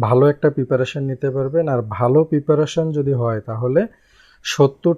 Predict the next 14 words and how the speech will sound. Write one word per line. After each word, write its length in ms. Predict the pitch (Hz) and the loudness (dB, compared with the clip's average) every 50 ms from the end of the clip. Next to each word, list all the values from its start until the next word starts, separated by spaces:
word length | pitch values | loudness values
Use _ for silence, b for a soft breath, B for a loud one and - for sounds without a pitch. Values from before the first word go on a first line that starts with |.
| - | -2
থেকে 300 | - 170 165 - - 180 | -4 -6 -4 0 0 2
নব্বই 400 | 170 151 135 127 123 120 135 135 | 2 4 2 2 2 0 -2 -2
পার্সেন্ট 420 | 131 - 139 - - - 160 160 151 | 0 -2 -4 -2 -2 -4 -2 -2 -2
মার্ক 280 | 143 135 127 120 120 - _ _ | 0 0 0 -2 -2 -4 _ _
কমন 340 | - 131 123 123 131 131 139 | 2 2 2 2 2 -2 -2
পাওয়া 380 | 135 - 131 113 113 131 170 185 - _ _ _ _ | -2 -2 -2 -2 0 -2 -4 -4 -8 _ _ _ _
কোনো 260 | - 139 135 135 131 | -2 0 0 0 0
ব্যাপার 320 | 120 123 113 - - 113 104 | 0 -2 -4 -4 -4 -8 -8
না। 260 | 107 107 104 107 107 _ _ _ _ _ _ _ _ _ - - - | -8 -10 -12 -16 -18 _ _ _ _ _ _ _ _ _ -20 -18 -12
তো 120 | - 123 113 | -10 -8 -4
যাদের 320 | 107 120 113 107 131 123 | -4 -2 -2 -2 -2 -4
প্রয়োজন, 580 | - - 143 139 139 139 131 131 151 185 220 214 - _ _ _ - | -2 0 2 4 4 4 4 2 2 0 0 -2 -8 _ _ _ -6
তারা 280 | - 127 120 120 117 120 | -4 -2 0 0 0 -2
এখনই 400 | 113 - 127 131 143 165 202 | -2 -2 -2 -2 0 0 -2